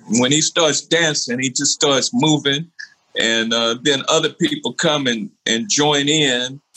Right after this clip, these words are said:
and it's just really a happy affair. And to, so to see him, you know, I've seen him unguarded like that. He's not really a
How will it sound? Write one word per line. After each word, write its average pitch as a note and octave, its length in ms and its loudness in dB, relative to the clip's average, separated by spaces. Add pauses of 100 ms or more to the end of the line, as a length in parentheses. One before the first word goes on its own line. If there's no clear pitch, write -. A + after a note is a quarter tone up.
(220)
and D#3 140 0
it's D#3 120 -2
just D#3+ 300 -2
really E3+ 220 2
a C3+ 120 0 (120)
happy D3 720 -2 (520)
affair. A2 800 -2
And A2+ 200 -2
to, B2+ 240 0
so C3+ 240 0
to C3 200 -4
see G#3 360 0
him, D3 580 -2 (640)
you C#3 140 2
know, C#3 100 0
I've C#3 100 -4
seen F3+ 360 0
him D3+ 240 0 (100)
unguarded C#3+ 680 0 (120)
like G#2+ 280 -2
that. F2 260 0
He's C#3 240 -2
not E3 260 0
really C3+ 240 0
a G2 80 -2